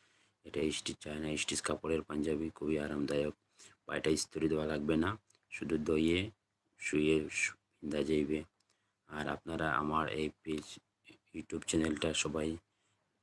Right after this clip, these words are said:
সাবস্ক্রাইব করে রাখবেন বা ভিডিওগুলো দেখবেন বা লাইক কমেন্ট করবেন।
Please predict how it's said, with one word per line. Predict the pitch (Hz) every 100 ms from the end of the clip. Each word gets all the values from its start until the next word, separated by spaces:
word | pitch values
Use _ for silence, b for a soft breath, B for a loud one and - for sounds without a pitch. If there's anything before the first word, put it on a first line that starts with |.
| _ _ _ _ _ -
সাবস্ক্রাইব | - 76 - 80 80
করে | 87
রাখবেন | 82 78 82 82 78
বা | 76
ভিডিওগুলো | 76 76 76 80 82
দেখবেন | 80 73 - 80 80
বা | 76 76
লাইক | 73 71 -
কমেন্ট | 76 80 -
করবেন। | 73 69 71